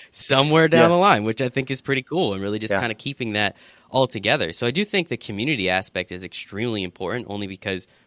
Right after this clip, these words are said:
Speaker 1: that's where these athletes come
Speaker 2: Mm-hmm.
Speaker 1: from. Like, that, like, that, what, what helped you become a better speaker, right?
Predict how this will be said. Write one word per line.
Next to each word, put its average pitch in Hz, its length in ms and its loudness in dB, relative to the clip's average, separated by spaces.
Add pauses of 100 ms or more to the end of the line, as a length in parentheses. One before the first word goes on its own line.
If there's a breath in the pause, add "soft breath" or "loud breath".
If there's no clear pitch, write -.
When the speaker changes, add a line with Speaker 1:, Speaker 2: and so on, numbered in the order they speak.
Speaker 1:
that's 233 180 -2
where 285 80 -6
these 175 140 -2
athletes 139 320 0
come 117 200 -6
Speaker 2:
Mm-hmm. 95 180 -14
Speaker 1:
from. - 120 -20
Like, 101 220 -10
that, 135 240 0
like, 127 400 -8
that, 123 220 -4
what, 101 400 -6
what 107 180 -6
helped 131 320 -6
you 123 320 -2 (460)
become 104 400 -10 (260)
a 107 60 -8
better 117 560 -4
speaker, - 640 -6
right? 165 260 -8